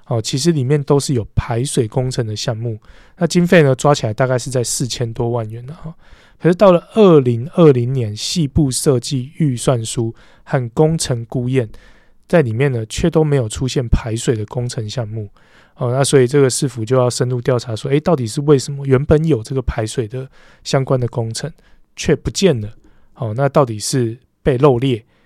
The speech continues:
还是说这个经费被删除、被挪用了？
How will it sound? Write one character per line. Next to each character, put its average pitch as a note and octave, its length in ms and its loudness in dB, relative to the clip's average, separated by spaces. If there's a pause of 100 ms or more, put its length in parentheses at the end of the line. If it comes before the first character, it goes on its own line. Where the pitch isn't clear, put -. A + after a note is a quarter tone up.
(100)
还 A#2 160 -4
是 C3 100 -4
说 C3 180 0
这 C#3 120 0
个 C3 100 2
经 B2+ 260 -4
费 A#2+ 240 -2
被 A#2+ 240 -2
删 A#2+ 280 -4
除、 B2+ 240 -10 (100)
被 C3 140 2
挪 A2 260 -4
用 B2 240 2
了？ D#3 80 -18